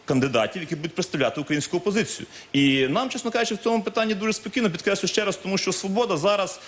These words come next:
не демонструє своїх амбіцій на лідерство в опозиції. Ми просто демонструємо якість нашої політики. У нас немає тушок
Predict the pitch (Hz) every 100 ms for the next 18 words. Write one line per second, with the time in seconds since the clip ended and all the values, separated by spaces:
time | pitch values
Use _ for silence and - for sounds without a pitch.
0 | - 165 170 196 - 226 226 - 190 208
1 | - 190 214 208 165 160 190 180 175 170
2 | 190 170 165 - 87 - - - 240 240
3 | 233 196 202 - 214 196 160 131 160 180
4 | 220 170 160 185 180 180 151 - - -
5 | - 247 - 151 135 127 - 226 214